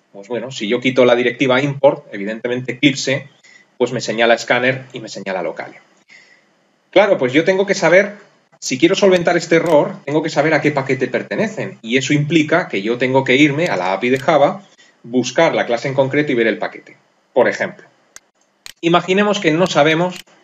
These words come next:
a qué paquete pertenece la clase scanner. Es decir, estamos programando, escribimos scanner y vemos que, mm, nos da un error.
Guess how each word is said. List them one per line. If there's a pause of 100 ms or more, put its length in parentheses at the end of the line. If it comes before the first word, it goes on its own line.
(680)
a
qué
paquete
pertenece
la
clase
scanner. (500)
Es
decir,
estamos
programando,
escribimos
scanner
y
vemos
que,
mm, (480)
nos
da
un
error.